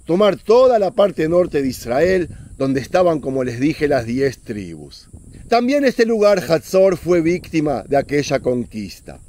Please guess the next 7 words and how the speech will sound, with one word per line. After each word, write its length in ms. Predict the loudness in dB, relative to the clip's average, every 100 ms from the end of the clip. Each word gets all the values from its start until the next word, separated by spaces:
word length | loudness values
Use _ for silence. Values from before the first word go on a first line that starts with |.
| -20 -20 -20 -20 _ -6
Un 320 | 2 4 4
solo 320 | 2 2 4 2
versículo 720 | -2 -2 -2 -2 2 2 4
que 60 |
acabo 360 | 2 2 4 2
de 100 | 2
leer 440 | 2 4 2 0